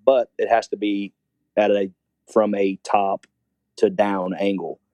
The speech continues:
If you come in at a forty-five degree angle, the room for error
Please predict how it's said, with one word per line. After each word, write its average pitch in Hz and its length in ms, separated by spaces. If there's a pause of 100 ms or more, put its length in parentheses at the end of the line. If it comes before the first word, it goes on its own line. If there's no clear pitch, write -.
(380)
If 107 180
you 107 120
come 131 280
in 123 60
at 110 100
a 107 40
forty-five 110 500
degree 107 320
angle, 95 380 (680)
the 117 120
room 110 240
for 101 160
error 101 480